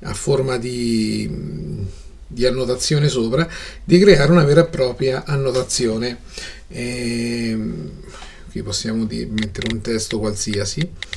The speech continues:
E questa annotazione è visibile soltanto quando noi vogliamo, nel senso rimarrà questo logo sopra,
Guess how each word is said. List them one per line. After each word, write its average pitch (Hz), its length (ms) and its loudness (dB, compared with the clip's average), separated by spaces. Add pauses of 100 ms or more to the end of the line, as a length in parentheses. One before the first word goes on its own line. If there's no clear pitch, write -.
(460)
E 117 320 -2
questa 170 300 6
annotazione 160 840 6
è 139 120 0
visibile 139 640 0
soltanto 113 680 0
quando 117 360 0
noi 101 220 -2
vogliamo, 98 460 0
nel - 580 -12
senso 101 280 -4
rimarrà 113 520 0
questo 120 540 -2
logo 123 360 2
sopra, 143 480 2